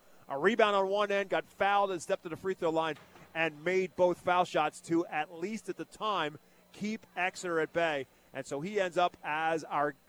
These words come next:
the sco-, leading scorer for the Bulldogs with fifteen points. Also, a good night tonight for Luke Levan as he finished with six in the quarter and fourteen on the night. Levan with ten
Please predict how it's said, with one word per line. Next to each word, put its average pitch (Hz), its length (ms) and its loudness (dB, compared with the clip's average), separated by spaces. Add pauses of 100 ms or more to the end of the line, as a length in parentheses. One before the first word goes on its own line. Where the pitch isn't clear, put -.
the 151 160 -2
sco-, - 500 -10
leading 185 220 -4
scorer 175 580 0
for 180 180 -2
the 151 100 -4
Bulldogs 147 540 -2 (300)
with 156 260 -4
fifteen 180 380 -8
points. 160 340 -4 (100)
Also, 190 520 0 (260)
a 131 80 -12
good 180 200 -2
night 170 200 -4
tonight 160 260 -4
for 151 80 -4
Luke 151 280 -4
Levan 151 420 -4 (300)
as 117 160 -10
he 170 100 -12
finished 151 540 -8
with 147 260 -6
six - 400 -6
in 269 60 -8
the 240 80 -6
quarter 165 480 -2 (320)
and 139 160 -8 (160)
fourteen 202 560 -10
on 165 100 -4
the 156 80 -8
night. 165 260 -2
Levan 156 440 -4 (340)
with 160 300 -4 (100)
ten 165 440 -6